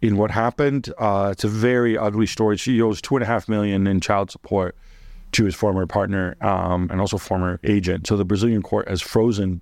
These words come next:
his funds in one case, and in the other one, he needs to mount legal defense for his case. He says the incident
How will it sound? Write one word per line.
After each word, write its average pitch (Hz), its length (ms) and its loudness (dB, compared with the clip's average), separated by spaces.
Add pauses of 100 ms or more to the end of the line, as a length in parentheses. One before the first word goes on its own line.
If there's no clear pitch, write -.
(140)
his 95 160 0
funds 104 460 0
in 95 180 0
one 127 220 2
case, 92 380 -4
and 104 100 -2
in 104 60 2
the 104 100 4
other 139 160 2
one, 101 220 -2
he 101 100 0
needs 101 240 0
to 98 80 0
mount 98 240 0
legal 104 240 2
defense 95 500 -4 (520)
for 104 240 0
his 90 120 -2
case. 98 260 0
He - 80 -6
says 92 560 -2
the 95 200 2
incident 95 420 0